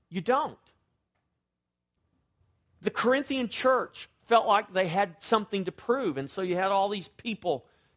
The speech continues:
trying to prove something, and Paul saying, "You guys don't have anything to prove. You just need to rest in Christ. You need to understand who he is. This is who God is. This is the very essence and nature and substance of God. This should be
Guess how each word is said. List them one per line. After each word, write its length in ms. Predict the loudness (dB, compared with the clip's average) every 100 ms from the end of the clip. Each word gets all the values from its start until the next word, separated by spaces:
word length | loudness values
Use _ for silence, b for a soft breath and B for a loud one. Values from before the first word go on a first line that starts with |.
| 0
trying 220 | 2 2
to 80 | -2
prove 320 | 0 2 2
something, 420 | -2 -4 -4 -8
and 100 | -8
Paul 280 | 0 2 2
saying, 340 | -2 -8 -8 -14 _ _ _
"You 80 | -16
guys 280 | -14 -14
don't 140 | -16 -18
have 160 | -16
anything 280 | -18 -16 -18
to 60 | -18
prove. 360 | -14 -12 -12 -16 _ _ _ _ _ _ _ _ _ _ _ _ -12
You 80 | -6
just 180 | -4
need 120 | -4 -6
to 80 |
rest 340 | -6 -4 -6 -8
in 80 | -8
Christ. 500 | -6 -8 -8 -12 -6
You 80 |
need 100 | -4
to 80 | -2
understand 520 | -4 -6 -10 -6 -6
who 140 | -6 -6
he 260 | -8 -8
is. 440 | -10 -12 -14 -20 _ _ _ _ _ _ _
This 220 | -2 -2 -2
is 120 | -4
who 140 | -2
God 340 | 2 4 2 2
is. 480 | -2 -2 -8 -18 -20 _ _ _ _ _ -4
This 260 | -2 0
is 300 | -2 -2 -6 -12
the 120 | -6
very 460 | -2 4 6 4 2 0
essence 480 | 0 0 -4 -4
and 160 | -2 0
nature 400 | 2 0 0 -4
and 140 | -2
substance 580 | -2 0 0 -2 -10 -6
of 140 | -6 0
God. 420 | 2 2 0 0
This 300 | -4 -4 -6
should 300 | -2 -2 -4
be 440 | -4 -2 -4 -6